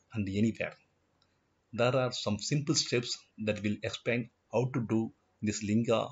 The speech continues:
Hasta Mudra. First of all, sit in any comfortable sitting posture and place the hands with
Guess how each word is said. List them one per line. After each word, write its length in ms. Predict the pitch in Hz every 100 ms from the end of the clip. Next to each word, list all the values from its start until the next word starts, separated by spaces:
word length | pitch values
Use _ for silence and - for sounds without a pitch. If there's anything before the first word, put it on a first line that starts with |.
| -
Hasta 320 | 107 - 117
Mudra. 320 | 95 87 85 - _ _ _ - - - _ _ _ _
First 220 | - 131 190
of 180 | -
all, 220 | - 113 -
sit 380 | - 156 160
in 160 | 147 110
any 140 | 104 127
comfortable 520 | 117 107 127 113 123
sitting 460 | - 110 104 110 107
posture 320 | 95 - - - _ _ _ _ - _ _
and 240 | 107 101 -
place 220 | 147 151
the 120 | 120 104
hands 320 | 104 120 123
with 120 | -